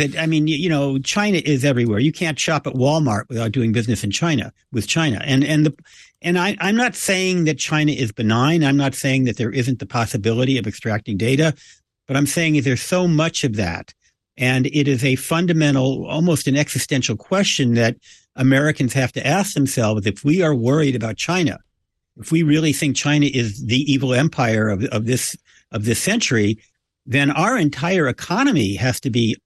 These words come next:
unintertwined with it, because it, we are so in bed with China. I mean, you,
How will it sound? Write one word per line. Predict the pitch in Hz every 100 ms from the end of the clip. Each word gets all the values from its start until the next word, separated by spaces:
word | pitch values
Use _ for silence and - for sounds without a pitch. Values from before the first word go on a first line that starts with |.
| _ 147 147 143 - _ _ _
unintertwined | 165 160 127 - 165 247 233
with | 123
it, | 92 -
because | 123 139
it, | 139
we | 160 180
are | 135
so | - - 208 160 113 110 _ _ _
in | 135 127
bed | 139 147
with | 127 120
China. | - 139 113 95
I | 110
mean, | 113
you, | 127 143 -